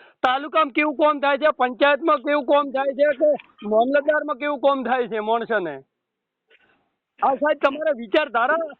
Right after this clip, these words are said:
રાખવી જોઈએ અને આ કરવું જોઈએ આપણે કે હવે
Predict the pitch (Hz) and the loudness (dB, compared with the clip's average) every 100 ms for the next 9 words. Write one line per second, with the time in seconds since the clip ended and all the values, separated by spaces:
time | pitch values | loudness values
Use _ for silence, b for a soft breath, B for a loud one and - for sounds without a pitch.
0 | _ - 208 208 220 247 302 320 311 311 | _ -6 -2 0 0 0 0 2 2 4
1 | 233 139 _ _ _ _ _ _ _ _ | 2 -2 _ _ _ _ _ _ _ _
2 | - - 262 277 269 277 302 330 311 302 | -14 -4 -2 0 0 0 2 2 2 2
3 | 285 262 208 165 139 _ _ _ _ _ | 2 0 -2 -10 -10 _ _ _ _ _
4 | _ _ _ 277 285 | _ _ _ -2 0